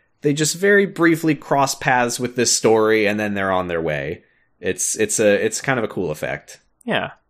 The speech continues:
Speaker 1: I don't think they're all good. I mean, I, I've, I've said before, I think it was, was it Deep Space with Ventus, where I was like, "Jesus, that <laughs> was absolutely nothing." Terra in, uh, the Olympus Coliseum was barely anything at all, but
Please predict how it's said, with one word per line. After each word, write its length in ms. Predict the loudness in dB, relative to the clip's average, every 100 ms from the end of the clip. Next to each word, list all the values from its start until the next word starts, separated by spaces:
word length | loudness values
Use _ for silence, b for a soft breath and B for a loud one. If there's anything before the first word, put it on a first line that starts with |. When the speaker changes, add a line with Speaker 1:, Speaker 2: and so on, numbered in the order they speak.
| _ _ _
Speaker 1:
I 60 | 4
don't 140 | 4
think 140 | 4 2
they're 160 | 2 4
all 160 | 2
good. 360 | 2 -2 -4 -2
I 100 | -2
mean, 220 | 2 0
I, 260 | 2 0 0
I've, 320 | 0 -2 -2
I've 160 | -2 0
said 240 | 4 2
before, 360 | 2 -2 2 2
I 100 | 2
think 240 | 0 -2 -2
it 60 |
was, 280 | -4 -4 -6
was 140 | -2 0
it 160 | -2
Deep 240 | 0 0 0
Space 400 | 0 2 2 0
with 140 | -2
Ventus, 380 | -2 -2 -2 -2
where 80 | -2
I 60 |
was 100 | -2
like, 100 | -6 -8
"Jesus, 380 | -4 -4 -4
that 180 | -4 -4
<laughs> 80 | -2
was 200 | -2 0
absolutely 580 | 2 2 0 -2 -2 -2
nothing." 440 | -2 -2 -2 -4 -8 B B -12
Terra 480 | -2 4 6 6 4
in, 260 | 2 0 2
uh, 320 | 2 2 0
the 200 | -2 0
Olympus 340 | 0 0 -2 2
Coliseum 580 | 2 2 0 -2 -2 -2
was 220 | -6 -8 _ _ -20
barely 600 | -16 -2 2 2 2 2
anything 400 | 0 -2 -4 -4
at 80 | -2
all, 360 | -2 -2 -4 -4
but 300 | -2 -2 -6